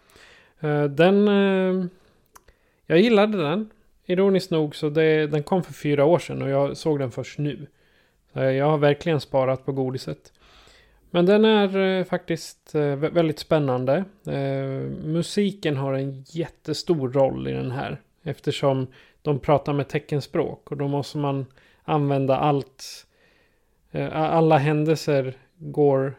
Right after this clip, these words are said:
istället för skriken så är det high-pitchad musik och, ja. Och som vi har sagt tidigare så brukar ju barnskådespelare vara väldigt svåra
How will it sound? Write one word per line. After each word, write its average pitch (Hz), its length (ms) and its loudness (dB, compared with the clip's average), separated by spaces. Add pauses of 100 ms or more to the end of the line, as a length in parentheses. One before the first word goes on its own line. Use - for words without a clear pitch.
(140)
istället 151 460 -2
för 147 80 -2
skriken 151 600 -2
så - 120 -6
är 135 140 2
det 135 280 0
high-pitchad 135 680 -6
musik 139 720 -6
och, 127 540 -2 (800)
ja. 139 280 -2 (800)
Och 180 400 6
som 180 180 2
vi 180 80 6
har 180 60 6
sagt - 320 -2
tidigare 190 440 0
så 156 140 -6
brukar 156 280 -2
ju 156 60 2
barnskådespelare 151 1500 0
vara 131 240 0
väldigt 135 520 -2
svåra 151 680 -2